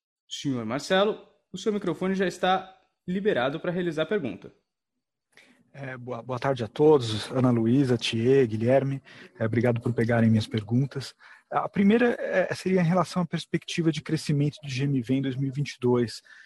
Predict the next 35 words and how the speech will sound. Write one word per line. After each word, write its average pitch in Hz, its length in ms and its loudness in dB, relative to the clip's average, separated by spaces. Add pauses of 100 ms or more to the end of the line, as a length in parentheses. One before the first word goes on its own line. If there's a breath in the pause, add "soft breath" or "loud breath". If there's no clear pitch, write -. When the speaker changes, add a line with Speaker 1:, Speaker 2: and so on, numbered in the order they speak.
(220 loud breath)
Speaker 2:
A - 40 -2
gente 131 100 0
tem 175 100 2
um 175 60 6
cenário 156 380 2
de 139 220 2
economia 139 460 2
fraca, 139 840 -2
inflação 127 560 0
alta, 139 420 0 (440 loud breath)
mas 156 220 -2
para - 140 -2
uma 190 80 8
empresa 185 340 4
que 170 260 -2
transaciona 151 800 -2
itens, 143 580 -6
ah, 120 680 -2
ah, 117 40 -2
de 113 80 -16
segunda 139 400 2
mão, 156 400 2
eh, - 340 -14
isso - 160 -2
é 247 40 4
uma 220 180 6
oportunidade 165 800 2
ou 233 60 8
é - 20 2
um 190 120 4
risco? 120 520 -4 (340 loud breath)
Como 190 160 -2
que - 140 -6
vocês 175 340 4
v-, 120 160 -8